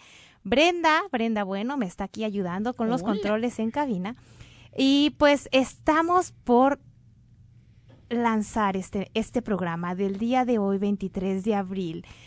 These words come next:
Speaker 1: y compartir con ustedes cómo realmente podemos hacer una vida mejor. Y yo aprendí
Speaker 2: Yo aprendí, perdona que te
Speaker 1: Dime.
Speaker 2: interrumpa, que no es cualquier programa, es el programa de tu cumpleaños.
Speaker 1: Ah,
Speaker 2: Así que
Speaker 1: sí,
Speaker 2: felicidades.
Speaker 1: gracias.
Speaker 2: Ujú.
Speaker 1: Gracias,
Speaker 2: Happy
Speaker 1: sí.
Speaker 2: birthday.
Speaker 1: Y, y sí,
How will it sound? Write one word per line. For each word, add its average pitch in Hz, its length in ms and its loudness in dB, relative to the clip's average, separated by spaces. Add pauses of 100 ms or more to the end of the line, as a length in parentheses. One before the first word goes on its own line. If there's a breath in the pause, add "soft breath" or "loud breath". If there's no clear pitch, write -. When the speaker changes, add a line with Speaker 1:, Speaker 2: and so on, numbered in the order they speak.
(160 soft breath)
Speaker 1:
y 220 80 -6
compartir 226 560 0
con 285 220 -2
ustedes 208 500 -4
cómo 226 220 -2
realmente 214 500 -4
podemos 190 460 -6
hacer 196 320 -8
una 196 240 -4
vida 185 260 -8
mejor. - 540 -12 (420 soft breath)
Y 214 120 -4
yo 240 100 2
aprendí 247 580 -2 (540)
Speaker 2:
Yo 220 180 -4
aprendí, 202 480 -6
perdona 175 480 -6
que 180 140 -10
te 185 80 -6
Speaker 1:
Dime. 220 160 2
Speaker 2:
interrumpa, 185 400 -2 (400 loud breath)
que 214 160 6
no 220 200 4
es 220 140 0
cualquier 190 400 -4
programa, 190 520 -2
es - 120 -8
el 185 80 -6
programa 185 440 -6
de 226 120 -6
tu - 160 -16
cumpleaños. 294 720 -4
Speaker 1:
Ah, 320 280 6
Speaker 2:
Así - 20 0
que 240 140 6
Speaker 1:
sí, 311 80 4
Speaker 2:
felicidades. 403 920 8
Speaker 1:
gracias. 269 960 6
Speaker 2:
Ujú. 494 540 0
Speaker 1:
Gracias, 247 540 4
Speaker 2:
Happy 196 120 -2
Speaker 1:
sí. 302 80 4
Speaker 2:
birthday. 392 640 4
Speaker 1:
Y, - 200 0
y 269 60 0
sí, 349 240 -2